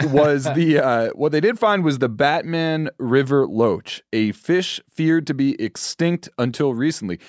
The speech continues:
Speaker 2: Now, before we get started here, man, I'm sure that it's pronounced like Batman or,
Speaker 1: Pro-,
Speaker 2: or something.
Speaker 1: yeah.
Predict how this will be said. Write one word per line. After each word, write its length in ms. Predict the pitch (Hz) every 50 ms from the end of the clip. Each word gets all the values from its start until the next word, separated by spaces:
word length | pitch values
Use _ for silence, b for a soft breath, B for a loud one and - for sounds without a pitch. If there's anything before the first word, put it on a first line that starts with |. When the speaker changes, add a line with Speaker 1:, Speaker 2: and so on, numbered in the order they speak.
| b b b
Speaker 2:
Now, 100 | 143 147
before 260 | 147 143 - 196 220
we 80 | 233 -
get 180 | - 175 -
started 400 | - - - 104 104 110 123 123
here, 140 | 135 135 123
man, 260 | 131 131 135 135 131 b b b b b
I'm 180 | 135 135 143 139
sure 240 | - - 139 143
that 120 | 156 156 143
it's 80 | 135
pronounced 320 | - - 131 120 117 113 -
like 200 | 98 - - -
Batman 600 | 95 95 95 95 - 127 127 127 131 131 151 b b b b b b -
or, 160 | 117 123 131
Speaker 1:
Pro-, 100 | 123 165
Speaker 2:
or 140 | 127 123 123
something. 340 | - - 139 135 131 240 240
Speaker 1:
yeah. 140 | 113 90